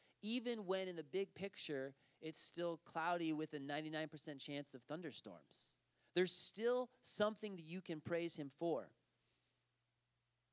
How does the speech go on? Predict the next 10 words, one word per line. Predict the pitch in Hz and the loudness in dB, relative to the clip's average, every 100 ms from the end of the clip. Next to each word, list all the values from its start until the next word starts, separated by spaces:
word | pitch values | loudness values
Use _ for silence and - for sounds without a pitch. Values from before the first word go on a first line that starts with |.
| _ _ _ _ _ | _ _ _ _ _
When | 196 220 | -2 0
things | 226 269 302 | -2 -4 -4
are | 302 | -4
going | 220 190 196 196 175 127 | -4 0 0 0 -4 -8
great, | 127 127 180 - - - _ _ _ _ | -4 -4 -4 -2 -4 -6 _ _ _ _
it's | 175 - 170 | -6 -6 -6
easier | 175 135 143 | -6 -4 -4
to | 123 | -4
praise | 143 127 107 | -6 -6 -6
God, | 127 101 | -8 -8